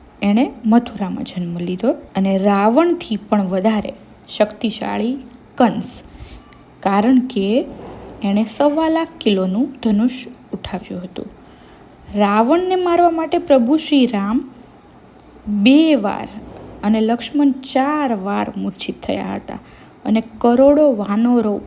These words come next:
પણ મૃત્યુ પામ્યા હતા. જો કે દરેક વાનરોને ઇન્દ્રદેવે ફરી જીવનદાન આપ્યું હતું. પણ જો આપણે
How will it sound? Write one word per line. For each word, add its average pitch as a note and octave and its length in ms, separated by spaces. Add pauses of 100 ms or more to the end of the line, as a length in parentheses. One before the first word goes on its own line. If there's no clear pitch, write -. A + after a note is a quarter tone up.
પણ F4 320
મૃત્યુ A#3+ 340
પામ્યા G3 400
હતા. A#3+ 200
જો A#3 160
કે A3 120
દરેક G3+ 440
વાનરોને G#3 720
ઇન્દ્રદેવે G#3 640
ફરી C#4 400
જીવનદાન - 640
આપ્યું - 380
હતું. F#3 240 (1040)
પણ G#3+ 360 (340)
જો - 140 (120)
આપણે C#4 420